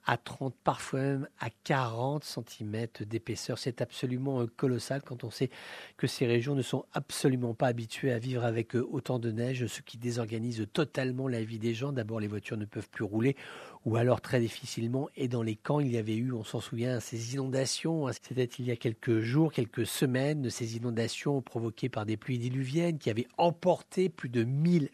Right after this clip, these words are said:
tentes dans certains camps de réfugiés. Eh bien là, c'est le froid qui a transformé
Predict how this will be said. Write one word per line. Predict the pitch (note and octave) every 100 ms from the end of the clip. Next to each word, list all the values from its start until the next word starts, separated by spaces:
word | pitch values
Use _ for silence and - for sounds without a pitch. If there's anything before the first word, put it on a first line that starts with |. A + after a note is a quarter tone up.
| _
tentes | - D#3+ -
dans | A2 G#2+
certains | - A#2+ - A2+
camps | - C#3 - - - - C#3
de |
réfugiés. | C3+ B2+ A#2 A#2 C#3+ -
Eh | B2
bien | B2
là, | B2
c'est | C3 - A2+
le | A2+
froid | - - C3+
qui | B2+ -
a | A2
transformé | - B2 - C3+ A#2+ A#2